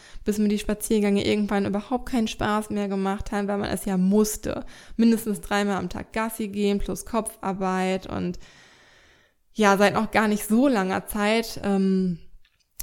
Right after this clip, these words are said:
ich würd sagen, vielleicht seit einem Jahr oder so, achte ich mehr darauf, wie es Nala geht, wie es mir geht, worauf wir Lust haben, vielleicht auch, wie das Wetter ist und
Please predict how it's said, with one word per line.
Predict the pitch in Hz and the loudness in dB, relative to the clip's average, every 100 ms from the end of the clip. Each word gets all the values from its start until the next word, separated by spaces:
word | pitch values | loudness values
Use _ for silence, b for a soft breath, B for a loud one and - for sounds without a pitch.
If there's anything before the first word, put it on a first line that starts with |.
| - | -12
ich | - | -10
würd | - | -6
sagen, | 190 180 | -4 -4
vielleicht | 196 196 202 - | -2 -2 -4 -4
seit | 180 185 | -8 -4
einem | 180 | -4
Jahr | 175 170 214 | -2 -2 -2
oder | 196 214 | -2 -4
so, | 208 208 | -4 -4
achte | 208 - 190 | -4 -4 -4
ich | 214 | -2
mehr | 208 214 | -2 -2
darauf, | 208 196 190 | -2 -4 -4
wie | 190 | -6
es | 185 | -4
Nala | 180 175 190 | -6 -6 -6
geht, | 180 240 240 240 - | -8 -4 -2 -2 -4
wie | 196 | -8
es | 175 | -6
mir | 214 240 233 | -4 -2 -2
geht, | 220 220 - | -2 -6 -6
worauf | - 180 - | -6 -6 -4
wir | 185 | 0
Lust | 220 240 247 - | 4 4 2 -8
haben, | 220 208 208 196 196 | -4 -2 -2 -2 -2
vielleicht | 208 208 208 | 0 -2 -2
auch, | 214 | -6
wie | 214 | -6
das | 220 - | -6 -4
Wetter | 240 240 247 220 | -4 -4 -4 -4
ist | - 208 208 - | -2 -2 -4 -4
und | 185 185 | -4 -4